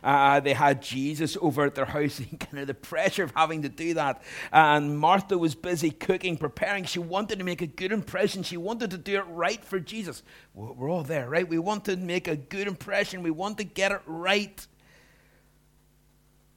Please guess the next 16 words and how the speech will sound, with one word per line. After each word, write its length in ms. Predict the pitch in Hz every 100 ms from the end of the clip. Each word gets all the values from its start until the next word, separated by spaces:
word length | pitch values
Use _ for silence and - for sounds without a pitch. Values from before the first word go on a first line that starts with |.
| _ _ _ _ _ _ _ -
Mary 380 | 107 139 160
was 140 | 123 110
sitting 320 | - 120 110
at 100 | 110
the 60 | -
feet 240 | - 101
of 80 | 101
Jesus. 440 | - 87 123 - _ _ _ _ _ _ _ _ _ _ - - - -
One 280 | 131 143
was 200 | 131 117
working 440 | 113 139 139 127 113
while 160 | 113
the 140 | 113 117
other 200 | 120 117
was 260 | 104 101
worshiping. 580 | 113 110 104 107 98 98